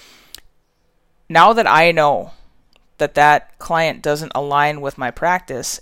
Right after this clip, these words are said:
it is my responsibility to acknowledge it, to call attention to it,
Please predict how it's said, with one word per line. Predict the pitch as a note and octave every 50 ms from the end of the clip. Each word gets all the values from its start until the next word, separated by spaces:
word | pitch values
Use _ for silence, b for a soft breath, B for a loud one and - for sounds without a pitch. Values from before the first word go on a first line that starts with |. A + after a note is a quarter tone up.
| - -
it | F3 F#3
is | F#3 E3 D3
my | D3 D3 C#3+ D3 D3+
responsibility | E3 F3 F3 - - E3 D#3+ D#3 D#3 - E3 E3 D#3 D#3 D#3 C#3+ C#3 C3+ C3+ D3+ - - - _ _ _ _ _ _ - - -
to | - E3
acknowledge | D3+ D3 D3 C#3 C3 B2+ C#3+ D#3+ E3 F3+
it, | G#3 A3+ A#3+ - _ _ _ -
to | - E3+
call | - D#3+ D3 C#3
attention | C#3 - E3 D#3+ E3+ - F#3 F3+
to | - - F#3+ F3+
it, | F3+ F#3 F#3